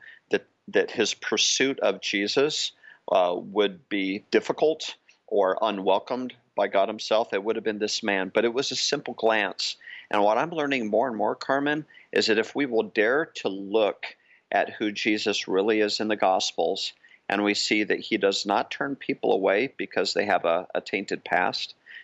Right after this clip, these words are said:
Jesus does not look at people and judge them, uh, because of some of the ridiculous,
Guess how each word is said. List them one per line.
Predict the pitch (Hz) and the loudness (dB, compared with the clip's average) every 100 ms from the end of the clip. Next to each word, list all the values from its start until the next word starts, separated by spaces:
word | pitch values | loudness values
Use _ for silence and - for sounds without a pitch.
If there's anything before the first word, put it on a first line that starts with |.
| - | -6
Jesus | - 107 101 104 - | 0 0 2 -2 2
does | 98 95 | 2 2
not | 104 98 120 | 0 2 2
look | 123 135 | 0 -2
at | 139 - | -4 -4
people | 135 131 135 127 | -4 0 0 0
and | 104 98 104 | -2 -2 -2
judge | - 98 - - | 2 2 0 -2
them, | 151 151 160 _ - - _ | 0 0 -4 _ -20 -20 _
uh, | - 95 | 2 2
because | 90 107 123 110 | 2 -2 -2 -2
of | 101 | -2
some | - 117 104 | 0 0 0
of | |
the | 98 | 0
ridiculous, | 95 101 - 104 - 131 139 143 - - | 0 -2 0 0 0 0 0 -2 -6 -6